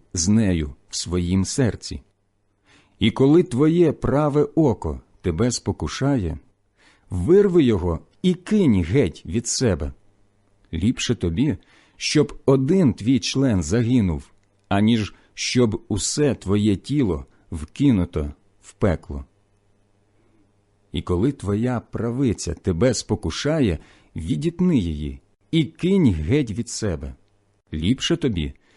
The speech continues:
щоб один твій член загинув, аніж щоб усе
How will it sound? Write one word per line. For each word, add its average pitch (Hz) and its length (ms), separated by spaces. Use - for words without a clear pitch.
щоб - 500
один 151 500
твій 113 220
член 117 440
загинув, 101 640
аніж 143 460
щоб 127 480
усе 160 600